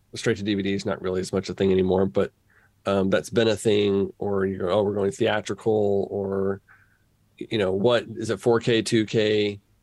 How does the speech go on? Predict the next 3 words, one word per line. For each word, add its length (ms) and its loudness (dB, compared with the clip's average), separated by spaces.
web, 640 0
social 380 0
media? 800 0